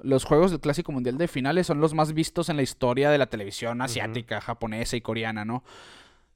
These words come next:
Speaker 1: Pero va, se ha mejorado eso, obviamente. Ya es más fácil acceder a ver los juegos. Pero sí, sí, sí me gustaría tener un acceso más fácil al archivo.
Speaker 2: A los archivos.
Speaker 1: A los numeritos, a
Speaker 2: Sí,
Speaker 1: los
Speaker 2: sí,
Speaker 1: box
Speaker 2: sí.
Speaker 1: scores de crónica escrita, si tú quieres, del juego.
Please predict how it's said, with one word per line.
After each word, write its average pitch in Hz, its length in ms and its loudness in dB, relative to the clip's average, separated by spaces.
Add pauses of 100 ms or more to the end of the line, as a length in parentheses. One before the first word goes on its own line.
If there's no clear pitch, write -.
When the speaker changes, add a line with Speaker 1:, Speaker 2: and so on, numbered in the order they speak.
(260)
Speaker 1:
Pero 165 800 12 (160)
va, 147 560 6
se - 240 0
ha 196 60 6
mejorado 214 440 6
eso, 170 180 2
obviamente. 151 360 0
Ya 151 160 6
es 185 80 4
más 196 200 -4
fácil 165 400 0
acceder 123 460 0
a 143 60 6
ver 127 140 2
los 131 180 2
juegos. 123 460 -2 (420)
Pero 196 200 8
sí, 165 260 2
sí, 165 300 2
sí 196 120 -2
me 208 60 2
gustaría 180 480 4
tener 160 260 0
un 175 100 -2
acceso 180 300 -6
más 170 200 -6
fácil 185 540 -2 (240)
al 135 200 2
archivo. 156 480 2
Speaker 2:
A 113 80 -4
los 113 220 -4
archivos. 107 320 -8
Speaker 1:
A 165 60 6
los 180 160 6
numeritos, 190 540 4
a 175 40 6
Speaker 2:
Sí, 160 40 4
Speaker 1:
los 165 100 4
Speaker 2:
sí, 170 60 0
Speaker 1:
box 196 140 4
Speaker 2:
sí. 226 100 4
Speaker 1:
scores 185 520 4 (200)
de 147 180 2
crónica 208 440 2
escrita, 180 460 -2
si 147 100 -12
tú 160 120 -14
quieres, 180 200 -4
del 151 120 -6
juego. 151 380 2